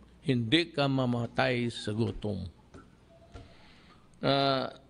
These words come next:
ito namang isa, itong mga trabahante, mga doktor, mga nurse, health workers, attendants and all,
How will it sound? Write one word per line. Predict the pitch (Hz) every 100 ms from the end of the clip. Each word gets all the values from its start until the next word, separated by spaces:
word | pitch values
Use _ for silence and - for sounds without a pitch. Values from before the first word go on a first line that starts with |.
| - - - - -
ito | 185 123 190
namang | 185 185 180 170
isa, | 185 - 143 120 - - - - - - - - - - - -
itong | 190 180 196
mga | 196 190 190
trabahante, | 190 180 180 180 175 151 156 135
mga | 139 160 151 151
doktor, | 175 - - - 190 165 127 117 107 - - - -
mga | 214 143 151 151
nurse, | 165 185 175 151 - - - 147
health | 139 -
workers, | 165 170 139 175 170 135 120 - - - - - - - -
attendants | 131 - 180 175 170 156 151 139 -
and | 151 156
all, | 147 113